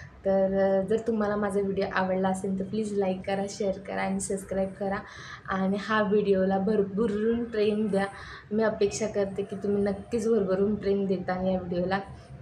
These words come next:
तर पुन्हा भेटूया पुढच्या ब्लॉगमध्ये. बाय बाय. तुम्हाला माझं गिफ्ट कसं, त्यांनी दिलेलं गिफ्ट कसं वाटलं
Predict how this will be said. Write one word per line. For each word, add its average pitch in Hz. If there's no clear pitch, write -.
तर 196
पुन्हा 233
भेटूया 226
पुढच्या 202
ब्लॉगमध्ये. 190
बाय 202
बाय. 190
तुम्हाला 233
माझं 220
गिफ्ट 233
कसं, -
त्यांनी 214
दिलेलं 220
गिफ्ट 226
कसं 226
वाटलं 196